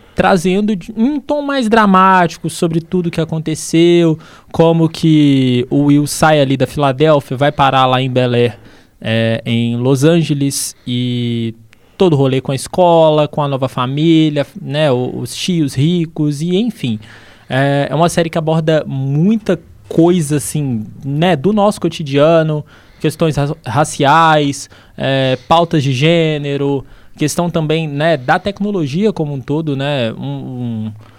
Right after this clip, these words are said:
é, um leve spoiler, um dos personagens, é, tenta lidar com essa questão da fama, então,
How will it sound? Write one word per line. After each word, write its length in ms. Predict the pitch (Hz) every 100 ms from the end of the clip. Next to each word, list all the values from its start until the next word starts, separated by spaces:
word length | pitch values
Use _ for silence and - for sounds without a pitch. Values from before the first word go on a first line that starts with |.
| _ _
é, 180 | - 117
um 160 | 120 135
leve 260 | 143 143 143
spoiler, 680 | - - 135 131 127 123 - _ -
um 140 | 180
dos 140 | 185 175
personagens, 1080 | 165 - 151 143 135 135 127 123 120 - -
é, 600 | 123 123 123 120 117 113 - - - - - - - 156 -
tenta 280 | 180 202 190
lidar 540 | 165 135 127 127 120 -
com 400 | - 131 127 127
essa 200 | 123 135
questão 380 | 135 123 135 127
da 140 | 120
fama, 500 | - 147 151 156 135
então, 420 | 131 - 139 147